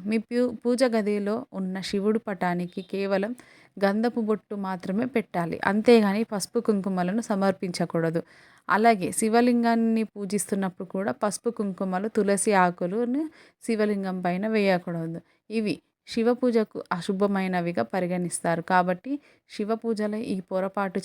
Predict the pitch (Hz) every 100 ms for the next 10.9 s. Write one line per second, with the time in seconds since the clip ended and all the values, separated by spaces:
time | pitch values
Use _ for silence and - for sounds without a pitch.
0 | 185 175 170 175 170 208 226 208 170 160
1 | 160 165 160 165 - _ _ _ - 226
2 | 233 233 233 254 233 214 196 180 190 262
3 | 262 - 220 214 214 202 190 185 190 214
4 | 196 202 - 214 196 190 214 - 190 185
5 | 185 208 - 185 190 220 214 214 - 170
6 | 170 - 208 202 170 _ _ _ _ 185
7 | 214 240 214 202 185 - 185 180 175 196
8 | - - 185 185 180 180 180 185 180 233
9 | 208 180 180 175 - 165 165 175 180 160
10 | - - _ - 233 214 254 254 254